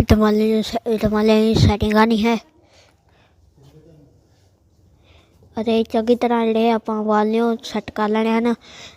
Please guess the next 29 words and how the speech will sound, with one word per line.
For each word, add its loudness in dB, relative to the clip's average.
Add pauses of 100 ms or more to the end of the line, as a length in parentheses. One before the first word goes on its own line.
ਤੇ 2
ਜੇ 2
ਵਾਲ 0
ਢਿੱਲੇ 0
ਰਹਿੰਦੇ 0
ਆ, -2
ਆਪਾਂ -2 (580)
ਜਿੱਥੋਂ 4
ਪਹਿਲਾਂ 2
ਲੜ, 2
ਅਹ, -2 (360)
ਜਿੱਥੇ -4
ਆਪਾਂ -4 (640)
ਥੱਲਿਓ 4
ਲੜ 0
ਘੁਮਾ-, -6
ਥੱਲਿਓ 0
ਲੜ 0
ਉੱਤੇ 0
ਵੱਲ 2
ਨੂੰ 2
ਲਵਾਏ 2
ਸੀਗੇ, 0 (180)
ਉੱਥੋਂ -4
ਆਪਾਂ -2
ਜਿਹੜੇ 2 (560)
ਵਾਲ 2
ਨੇ 2
ਉਹ, 2